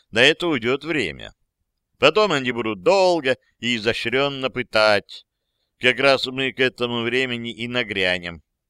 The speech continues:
В живых я никого оставлять не собирался. Ни палачей, ни зрителей. Да все они одним миром мазаны. Да и свидетелей оставлять нельзя.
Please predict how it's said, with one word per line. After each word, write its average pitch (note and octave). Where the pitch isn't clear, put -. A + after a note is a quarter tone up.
В G#2+
живых D#3
я B2+
никого C3
оставлять B2
не C3
собирался. G2+
Ни B2+
палачей, E3
ни C3
зрителей. C3+
Да E3
все F3+
они E3+
одним C#3
миром B2+
мазаны. F2+
Да C#3
и G3+
свидетелей E3
оставлять C3+
нельзя. B2+